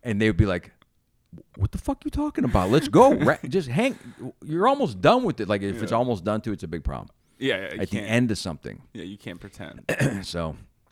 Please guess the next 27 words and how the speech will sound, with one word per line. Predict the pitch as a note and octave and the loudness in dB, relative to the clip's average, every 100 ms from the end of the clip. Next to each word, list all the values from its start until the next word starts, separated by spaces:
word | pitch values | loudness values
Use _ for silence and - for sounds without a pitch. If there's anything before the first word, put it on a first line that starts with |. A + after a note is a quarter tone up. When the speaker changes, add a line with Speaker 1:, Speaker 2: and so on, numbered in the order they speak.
| _ _ _ _ - - | _ _ _ _ -12 -2
Speaker 1:
it | C3 | 4
is | F#3 G#3+ | 6 4
kind | - C#3+ C#3 | 0 0 2
of, | B2+ G#2+ E2 - - _ _ _ _ _ - | 4 4 0 -4 -12 _ _ _ _ _ -8
uh, | F2 E2+ D#2+ D2 B1+ A#1+ G1+ G1+ _ _ _ _ _ - - | -4 -4 -4 -6 -8 -12 -16 -20 _ _ _ _ _ -20 -16
I | G2+ | -12
don't | E2 | -12
know, | C2 | -12
maybe | C#2+ F2+ E2+ | -10 -2 -2
a | |
bossy | D2 D2 D#2 F#2 - A2 G#2+ F2+ _ _ - | -2 -4 -4 -4 -6 -4 -6 -8 _ _ -6
kind | G#2 | -4
of, | G2+ - - - - | -2 -6 -8 -18 -18
uh, | - - - - | -18 -18 -14 -6
maybe | G#2+ A2 | -4 -2
I'm | G2+ | 0
too | - | 0
bossy | E2 C#2+ C#2 E2+ A2+ | 0 -2 -4 -6 -6
in | G#2+ | -6
some | - G#2 | -4 -2
ways. | G#2 G#2+ G#2 - | 0 -2 -4 -8
Speaker 2:
Yeah. | B2 G#2+ - _ _ - | -6 -6 -8 _ _ -4
Speaker 1:
Where | D#2 E2+ | 0 2
I | E2+ | 2
go | E2 D#2+ D#2+ D#2+ | 2 2 4 2
Speaker 2:
To | C3+ | 0
yourself. | A2+ - F2 - | -2 -4 -10 -12